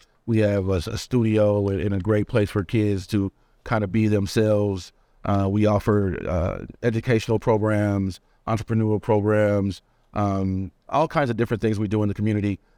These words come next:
Um, but one of the things that I think we're most proud of, we have, uh, young people, uh, doing a, a, a, a anti-violence event called, uh, Have Fun, No Guns, and it's, it's being put on by,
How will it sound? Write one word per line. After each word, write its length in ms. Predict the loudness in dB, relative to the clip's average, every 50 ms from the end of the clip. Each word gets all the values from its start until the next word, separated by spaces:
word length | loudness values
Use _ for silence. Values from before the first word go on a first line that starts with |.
| _ _ -6
Um, 500 | -4 -2 0 0 -2 -2 -2 -4 -6 -4
but 240 | -2 0 0 0 0 -2
one 160 | -2 0 0
of 80 | 0 0
the 100 | -2 -2
things 240 | -2 -2 -2 0
that 240 | 0 0 0 0 -2
I 80 | -4 -4
think 160 | -2 -2 -2
we're 140 | 0 0 2
most 400 | 2 2 2 0 -2 -6 -10 _
proud 260 | -2 0 2 2 4
of, 220 | 2 2 0 0
we 180 | -2 -2 -2 0
have, 320 | 0 0 0 0 0 -2 -4 -4
uh, 60 | -4
young 260 | -2 0 0 0 0
people, 400 | 0 0 -2 -2 0 0 0 2
uh, 360 | 2 2 2 2 2 0 0 -4 _ _ _ _ _ _ _ -4
doing 220 | -2 0 2 2 2
a, 120 | 2 2 0
a, 80 | 0 0
a, 180 | 0 0 0 -2 0 -2 -2
a 40 | -2 -4 -6 -14 _
anti-violence 880 | -4 -2 -2 0 0 0 0 0 0 0 0 0 0 0 -2 -2 -4 -6
event 380 | -4 -4 -2 -2 -2 -4 -6 -4
called, 300 | -2 0 0 0 -2 -4 _ _ _ _ _ _ -4
uh, 80 | -2 0
Have 220 | 0 0 0 0
Fun, 180 | 0 0 2 2
No 140 | 2 2 2
Guns, 520 | 0 0 0 0 -2 -4 -6 -8 -12 -12
and 360 | -10 -6 -4 -2 -2 0 -2
it's, 180 | -2 -4 -6 -6
it's 240 | -6 -6 -6 -6 -10 _ -6
being 240 | -2 -2 0 0 0
put 160 | -2 -2 0
on 180 | 0 0 0 2
by, 320 | 2 2 2 2 0 -2